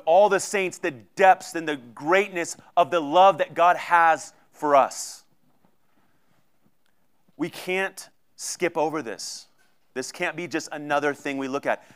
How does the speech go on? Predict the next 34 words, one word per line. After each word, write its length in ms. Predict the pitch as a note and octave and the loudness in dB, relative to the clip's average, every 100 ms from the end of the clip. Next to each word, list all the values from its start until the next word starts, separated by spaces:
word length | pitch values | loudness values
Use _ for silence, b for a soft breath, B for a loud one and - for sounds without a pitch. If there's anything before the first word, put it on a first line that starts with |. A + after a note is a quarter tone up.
| B | B
Like, 140 | C3+ | -6
think 280 | - F3+ G3 | -4 -6 -2
about 220 | F#3 F#3+ | 2 2
the 80 | F3+ | 0
ramifications 1040 | D#3 D#3+ D#3+ D3 - E3 E3 C#3 B2 - b b - | -2 -4 -6 -12 -6 -4 -4 -8 -14 -16 b b -14
of 100 | B2+ | -6
what 180 | C3+ | -6
Paul 720 | - - D3 D3+ D#3 D3+ _ _ _ _ _ _ _ - _ _ | -6 -2 2 4 4 0 _ _ _ _ _ _ _ -20 _ _
is 140 | - B2 | -20 -18
proposing 540 | B2+ - B2+ A2 G2+ | -18 -10 -10 -10 -16
here 240 | E2+ D#2+ _ _ - | -20 -20 _ _ -16
and 80 | |
what 140 | A#2+ C3 | -10 -8
he's 140 | B2 - | -10 -8
asking 420 | A#2+ A#2+ - G2+ | -8 -8 -14 -20
for. 240 | - E2 C#2+ _ _ _ _ _ _ _ _ _ _ _ _ b b b b - | -20 -20 -20 _ _ _ _ _ _ _ _ _ _ _ _ b b b b -12
He's 160 | D3 | -8
wanting 340 | C#3+ D#3 F#3+ G#3 | -4 0 0 0
our 120 | F3 | -4
inner 180 | D3+ D#3 | -4 -6
person 400 | - C#3 - A2+ | -6 -8 -8 -10
to 60 | |
be 100 | A2 | -12
strengthened, 460 | G2+ - G#2+ G2 F#2+ | -12 -10 -10 -12 -12
that 100 | G2+ | -12
the 60 | G#2+ | -12
Holy 320 | - D3+ E3 | -10 -6 -6
Spirit 240 | - D3+ | -6 -8
would 100 | C3+ | -8
start, 240 | - A#2+ - b b _ | -4 -4 -4 b b _
would 160 | A#2 A#2+ | -14 -10
start 180 | C3+ - | -10 -10
changing 640 | - - C3+ C3+ A#2 G2+ | -10 -8 -6 -6 -8 -12
us, 220 | F2 - | -16 -20